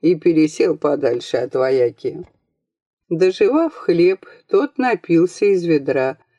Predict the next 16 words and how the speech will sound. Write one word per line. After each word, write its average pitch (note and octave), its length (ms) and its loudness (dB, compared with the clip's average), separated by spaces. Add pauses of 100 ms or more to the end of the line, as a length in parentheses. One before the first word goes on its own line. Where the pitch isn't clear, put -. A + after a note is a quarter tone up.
(240)
Оно C4+ 320 0
всегда D#4+ 380 0
стояло F3 640 2
у D#3+ 60 -4
косаурихи F#3+ 760 0
возле G#3 400 0
крыльца, B3+ 640 -2 (260)
наготове A3 720 0
для D3+ 200 0
прохожих. C#3+ 800 -2 (300)
Старое, B3+ 720 0
ржавое, G3+ 680 -2 (340)
а G3+ 140 0
вода G3+ 400 0
свежая, G#3 840 2
холодная, F3 920 0